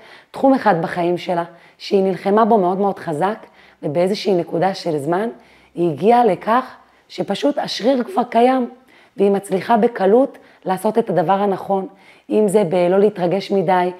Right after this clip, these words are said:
כשאנשים פונים אליה ומדברים אליה בצורה מסוימת, לעמוד על שלי, לעבוד על מידת הכעס, כל אחת והאתגרים שלה. אבל יש את התחום האחד הזה, שזה כבר קרה לנו, שהגענו מדרגת יעקב לישראל.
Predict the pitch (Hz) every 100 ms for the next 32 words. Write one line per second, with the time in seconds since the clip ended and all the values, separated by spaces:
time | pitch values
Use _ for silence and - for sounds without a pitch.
0 | - _ - 180 175 - 190 180 175 202
1 | 208 175 165 151 160 190 233 202 202 185
2 | 185 185 - 180 170 160 165 - - -
3 | 175 170 196 175 202 - 170 175 240 233
4 | 190 - - - 180 175 170 196 196 175
5 | 175 175 165 214 240 240 220 190 - -
6 | - _ - 294 - 262 202 233 196 160
7 | 175 214 226 - 185 214 170 - _ _
8 | - - 185 151 175 175 233 196 247 233
9 | 208 190 - 220 196 165 196 190 208 233
10 | 226 - _ - 156 156 156 165 151 160
11 | 147 151 - - _ - 202 170 202 220
12 | 240 190 165 151 208 - 170 151 196 185
13 | 180 160 - 156 156